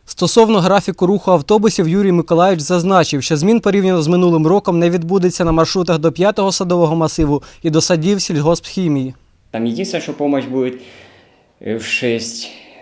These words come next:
Speaker 2: э, утра и восемнадцать тридцать из садов, э, сельхозхимии будет помогать, э, частный предприниматель, э, который обслуживает пригородный маршрут, э, Шостка Заболоте.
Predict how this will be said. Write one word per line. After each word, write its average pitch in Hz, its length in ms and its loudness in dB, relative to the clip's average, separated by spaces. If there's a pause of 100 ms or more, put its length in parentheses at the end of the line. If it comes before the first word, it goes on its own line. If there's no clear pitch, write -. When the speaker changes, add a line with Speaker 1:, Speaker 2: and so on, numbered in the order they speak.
(160)
Speaker 2:
э, - 560 -14
утра 156 560 -4 (180)
и 110 140 -4
восемнадцать 107 580 -6
тридцать 104 420 -12
из 95 280 -10
садов, 131 440 -4 (160)
э, 101 240 -8
сельхозхимии 107 680 -8 (360)
будет 123 280 -4
помогать, 123 640 -6 (360)
э, - 280 -16
частный 107 360 -8
предприниматель, 110 720 -8
э, 104 320 -14
который 101 600 -10 (100)
обслуживает 104 440 -12
пригородный 98 420 -8
маршрут, 101 520 -8
э, - 680 -20
Шостка 120 420 -6
Заболоте. 82 680 -8